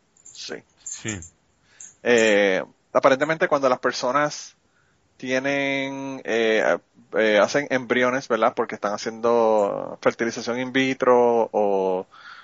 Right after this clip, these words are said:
Speaker 1: o alguno de estos procesos, ¿verdad? De, para poder tener hijos. Pues,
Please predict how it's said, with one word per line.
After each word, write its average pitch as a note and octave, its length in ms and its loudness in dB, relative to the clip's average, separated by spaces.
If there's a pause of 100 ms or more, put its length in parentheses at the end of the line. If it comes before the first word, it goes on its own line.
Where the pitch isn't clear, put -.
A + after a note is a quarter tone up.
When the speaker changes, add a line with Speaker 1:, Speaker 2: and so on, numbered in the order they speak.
(200)
Speaker 1:
o G2+ 100 4
alguno A2+ 260 2
de C3 40 4
estos C#3 160 -2
procesos, C#3 360 0
¿verdad? C3 420 4
De, G#2 680 0 (360)
para G2+ 340 4
poder G#2 220 -10
tener C3 220 -2
hijos. - 280 -12 (920)
Pues, A#2 360 0